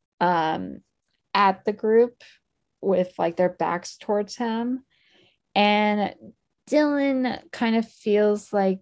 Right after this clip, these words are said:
that Charlie is nearby, and then she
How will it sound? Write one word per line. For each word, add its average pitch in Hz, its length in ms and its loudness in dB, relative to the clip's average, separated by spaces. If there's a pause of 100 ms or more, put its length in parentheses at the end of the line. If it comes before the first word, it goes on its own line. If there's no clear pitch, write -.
(100)
that 170 560 -2 (560)
Charlie 180 520 4
is 180 200 0
nearby, 170 800 0
and 185 160 -2
then 180 140 -2
she 180 560 -6